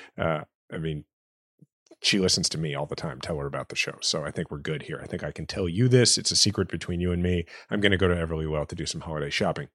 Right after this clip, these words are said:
Everlywell is digital healthcare designed for you with personalized results and accessible tools for long-term health. With over thirty at-home lab tests and high-quality vitamins and supplements, you'll be able to find the perfect test for you or your loved one.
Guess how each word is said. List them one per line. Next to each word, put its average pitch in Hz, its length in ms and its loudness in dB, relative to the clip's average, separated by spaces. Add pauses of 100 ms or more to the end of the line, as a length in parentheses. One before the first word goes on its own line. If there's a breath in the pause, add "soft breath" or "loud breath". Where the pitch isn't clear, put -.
(160)
Everlywell 120 540 10
is - 140 -2
digital 139 320 6
healthcare 110 380 2
designed 92 380 0
for - 120 -6
you 135 260 4
with 104 220 -2
personalized 123 640 2
results 120 440 2
and 101 120 -6
accessible 117 560 2
tools 110 400 0 (280 loud breath)
for 117 140 -2
long-term 98 560 0
health. 87 260 -4 (240 soft breath)
With - 140 -2
over 107 180 6
thirty 160 460 8
at-home 110 340 8
lab 110 220 8
tests 113 260 2
and 95 100 -4
high-quality 113 440 4
vitamins 101 420 2
and 98 120 -4
supplements, 110 440 2 (300 loud breath)
you'll 120 140 4
be 110 180 4
able 113 160 4
to 101 100 0
find 98 280 0
the 87 40 0
perfect 123 440 -2
test 123 180 4
for 104 100 -4
you 131 320 4
or 117 220 4
your 110 140 6
loved 87 260 0
one. - 140 -16